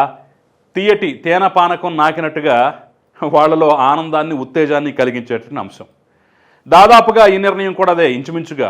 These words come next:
వచ్చే మహానాడు నాటికల్లా మ్యాక్సిమం ఇక పెండింగ్ ఏమి పెట్టకుండా నామినేటెడ్ పోస్టుల్ని భర్తీ చేద్దాం, మన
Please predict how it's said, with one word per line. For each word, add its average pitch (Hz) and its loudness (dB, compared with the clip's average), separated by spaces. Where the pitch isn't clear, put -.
వచ్చే 190 -4
మహానాడు 156 -2
నాటికల్లా 127 -2
మ్యాక్సిమం 135 -6
ఇక 123 -8
పెండింగ్ 160 -6
ఏమి 143 -4
పెట్టకుండా 139 0
నామినేటెడ్ 214 4
పోస్టుల్ని 175 -4
భర్తీ 135 -8
చేద్దాం, 127 4
మన 156 2